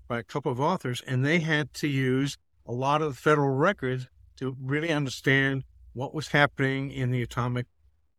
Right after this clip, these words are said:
uh, research project in Los Alamos and what Oppenheimer's role was in that process. And if you know anything about Oppenheimer, you know that later in his life, he was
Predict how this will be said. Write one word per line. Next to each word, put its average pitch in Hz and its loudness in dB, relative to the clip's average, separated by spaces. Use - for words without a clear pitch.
uh, 123 -12
research 127 -2
project 127 -4
in 117 -6
Los 113 -12
Alamos 135 -4
and 135 -10
what 135 -10
Oppenheimer's 127 0
role 147 0
was 120 -4
in 135 -2
that 123 -4
process. - -6
And 131 0
if 131 0
you 127 2
know 143 6
anything 160 6
about 139 2
Oppenheimer, 135 0
you 123 -8
know 127 0
that 120 -8
later 131 -6
in 131 -2
his 123 -2
life, 139 -6
he 131 -6
was 120 -2